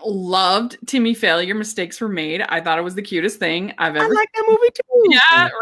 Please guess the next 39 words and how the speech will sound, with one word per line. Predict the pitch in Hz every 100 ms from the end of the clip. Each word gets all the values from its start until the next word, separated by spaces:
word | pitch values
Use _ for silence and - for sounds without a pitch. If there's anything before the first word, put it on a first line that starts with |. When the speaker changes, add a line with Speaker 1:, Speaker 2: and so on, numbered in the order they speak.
| 240
Speaker 1:
right? | 311 453 - _ _ - 381
I | 466 453
Speaker 2:
Yeah. | 233 175 139 988 339
Speaker 1:
loved | 320
it. | 262 214
It | 240
was | 277 269
so | - 320 339
sweet. | 330 285 277 247 -
And, | 226 226 226 _ _ _ _
but, | 233 247 - - - -
you | 240 254
know, | 226
here | 214 285
I'm, | 254 226 - - -
I, | 226 - -
I'm | 214 214 202 202 -
kind | - 226
of | 196
ranking | 208 233 - 214
it | 190 -
with | 208 196 196 _
movies | 202 202 196 190 202 -
like | 196 180 180
Hamilton | - 208 208 226 226 202 190 208
or |
Dick | 175 190
Johnson | 196 190 - 196
Is | 120
Speaker 2:
Mm. |
Speaker 1:
Dead | 208 214 233 202
or |
Bad | - 170 180
Education. | 180 202 240 240 240
I |
mean, | 247
they're | 262
so | - - 254 269 254
different. | 330 339 170 131